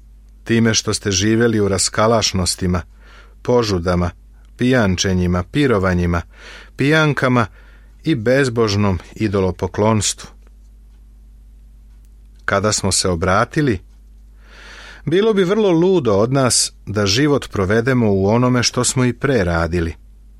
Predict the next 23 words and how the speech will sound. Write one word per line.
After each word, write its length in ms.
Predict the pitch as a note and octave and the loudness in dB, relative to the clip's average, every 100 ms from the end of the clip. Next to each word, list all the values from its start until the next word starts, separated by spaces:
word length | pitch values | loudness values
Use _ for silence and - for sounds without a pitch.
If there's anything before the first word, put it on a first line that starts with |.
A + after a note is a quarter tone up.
| - - - - - - - | -20 -20 -20 -20 -20 -20 -10
U 120 | B2 B2 | -4 -4
stvari, 440 | - A#2+ B2+ B2+ | -2 0 2 2
ne 140 | F#2+ | 2
možemo 420 | F2+ F#2 G2 G2+ G#2+ | 2 0 0 -2 -2
tako. 460 | - A#2 - G2 - - - - - - - - - - - - - - - | -2 -4 -4 -8 -8 -20 -20 -20 -20 -20 -20 -20 -20 -20 -20 -20 -20 -20 -12
Sada 380 | - C3+ C#3 D#3 | -4 0 2 2
smo 220 | D3+ A#2+ | 0 0
se 180 | - G2+ | 0 -2
sjedinili 680 | - A2+ A#2+ C3+ C3+ G2 F2+ | -2 0 0 2 0 0 -2
sa 180 | - | -2
Hristom, 600 | F2+ - B2+ - - F#2 | -4 -2 -2 -2 -2 -2
u 80 | A2 | 2
njemu 300 | A#2 C#3 D3 | 2 2 2
smo 260 | C3+ A2+ G2 | 0 0 0
objedinjeni 800 | F2+ F#2 A2 C3 D#3 D3 C3+ G#2 - - - - - - | 0 0 -2 0 0 0 0 -2 -6 -20 -20 -20 -18 -4
i 120 | D#3+ | -2
više 320 | G3+ A3+ D#3+ | 0 0 2
ne 180 | B2+ D3 | 2 2
možemo 380 | F3+ D#3 D#3 C#3 | 2 2 0 0
da 120 | A2+ | 0
grešimo 600 | G#2+ B2 B2 - G#2+ G#2 | 0 0 2 0 0 0
sa 200 | - G2 | -2 -2
svetom. 640 | - A#2 B2 E2 - F2+ | -2 0 -2 -4 -6 -6